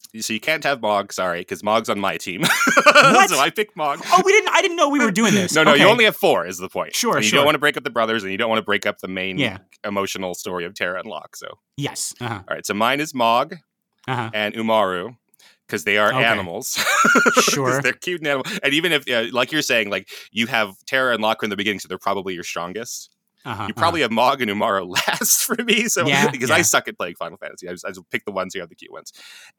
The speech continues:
Speaker 1: And, and yes, I would pick Edgar and Sabin as well because they,
Speaker 2: Yeah.
Speaker 1: they have super cool mechanics. Edgar has, like, um,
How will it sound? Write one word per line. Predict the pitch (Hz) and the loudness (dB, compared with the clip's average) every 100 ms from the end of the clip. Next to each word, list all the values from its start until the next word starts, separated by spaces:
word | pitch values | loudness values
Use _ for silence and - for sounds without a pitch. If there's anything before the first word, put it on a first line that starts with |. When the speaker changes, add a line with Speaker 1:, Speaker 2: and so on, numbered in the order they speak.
| 160 | 2
Speaker 1:
And, | 180 180 180 | 4 2 0
and | 151 156 135 | 2 2 4
yes, | 113 110 - | 2 0 0
I | 107 | 0
would | 117 | 0
pick | 123 - | -2 -2
Edgar | 101 98 98 | -2 -2 -2
and | 104 104 | -2 -4
Sabin | 90 90 92 | -4 -4 -6
as | 92 | -10
well | 87 80 82 | -8 -6 -6
because | 85 - 82 - | -10 -10 -10 -6
they, | - 80 82 | -4 -4 -6
Speaker 2:
Yeah. | 92 | -8
Speaker 1:
they | 90 | -6
have | 92 85 - | -4 -6 -10
super | - 104 | -12 -10
cool | 104 110 104 | -8 -6 -4
mechanics. | 104 85 85 85 - | -6 -8 -10 -10 -10
Edgar | 117 131 | -6 -4
has, | 120 104 95 | -2 -2 -4
like, | 92 - _ | -8 -10 _
um, | 98 87 | -16 -16